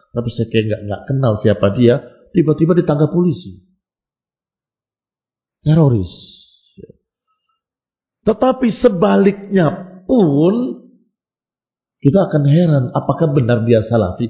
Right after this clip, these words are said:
Kok cukur jenggot? Kok musbil? Kok dia tidak menutup auratnya dengan baik, pakai pantalon yang ngecap pahanya dan bokongnya?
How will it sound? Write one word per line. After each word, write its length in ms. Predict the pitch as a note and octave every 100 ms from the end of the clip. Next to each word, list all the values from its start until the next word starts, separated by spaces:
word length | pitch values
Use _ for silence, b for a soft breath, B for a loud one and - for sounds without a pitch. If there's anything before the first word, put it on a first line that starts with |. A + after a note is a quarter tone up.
| - -
Kok 160 | -
cukur 320 | F3+ C#3+ A#2+
jenggot? 320 | C3 D#3+ G#2+ - _ _ _ _ _ _ _ _ _ _ _ _
Kok 180 | - C#3+ F3
musbil? 560 | G3+ G#2 B2+ C#3+ C3 - - _ _ _ _ _ _ _ _ -
Kok 160 | E3 D#3
dia 240 | A3 G3+ F3 E3 D#3 - -
tidak 200 | F#3+ E3+
menutup 320 | F#3 F#3+ D3+
auratnya 360 | D#3+ F3+ F#3+ E3
dengan 240 | D#3 D#3 D3+
baik, 680 | F3+ F3 E3 - - - -
pakai 240 | D3+ D3+
pantalon 720 | D#3 D3+ C#3 D3 F3 E3+ D#3 B B -
yang 480 | D#3+ F#3+ G3 - - _ _ _ _ -
ngecap 480 | D#3 - D3+ - -
pahanya 560 | C#3+ C3 D#3 F3 D#3+ C#3+
dan 160 | C3+ C#3
bokongnya? 800 | C3 B2+ - E3+ F3 E3+ D#3+